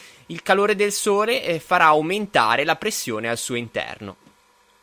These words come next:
Una volta sgonfio è possibile ripiegarlo su se stesso,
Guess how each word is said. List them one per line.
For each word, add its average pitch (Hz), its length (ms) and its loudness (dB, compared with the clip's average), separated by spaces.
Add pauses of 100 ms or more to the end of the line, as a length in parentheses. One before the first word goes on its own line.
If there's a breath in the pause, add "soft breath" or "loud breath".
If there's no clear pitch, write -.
(960)
Una 165 160 0
volta 240 340 2
sgonfio 208 760 2
è 165 80 4
possibile 156 540 -2
ripiegarlo 151 760 2
su 170 160 -6
se 170 220 -6
stesso, 214 680 -4